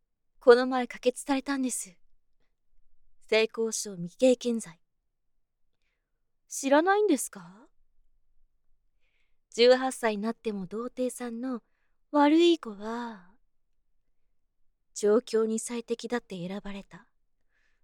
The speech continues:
ふたなり士官に、メス落ちさせられちゃうんですよ。あ、抵抗したら、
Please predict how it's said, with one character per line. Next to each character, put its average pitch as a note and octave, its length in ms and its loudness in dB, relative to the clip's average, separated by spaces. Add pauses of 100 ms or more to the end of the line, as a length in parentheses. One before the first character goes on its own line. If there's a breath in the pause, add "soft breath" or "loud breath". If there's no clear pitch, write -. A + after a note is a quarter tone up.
ふ - 100 -20
た D#4 140 8
な D#4 100 4
り D#4 100 2
士 - 160 -4
官 B3 540 0
に、 C4 640 -8 (1400)
メ G#3+ 160 4
ス - 160 4
落 A#3+ 160 6
ち - 40 -10
さ A#3+ 100 -8
せ B3 140 -4
ら A#3+ 80 -4
れ B3 100 -4
ち - 160 -8
ゃ B3 40 -4
う B3 100 -4
ん A3+ 40 -6
で F#3 80 -8
す - 200 -12
よ。 D3+ 240 -20 (2000)
あ、 A#3 240 -10 (720 soft breath)
抵 C4+ 140 0
抗 C#4+ 160 -4
し - 80 -10
た C#4+ 100 -4
ら、 G3+ 320 -10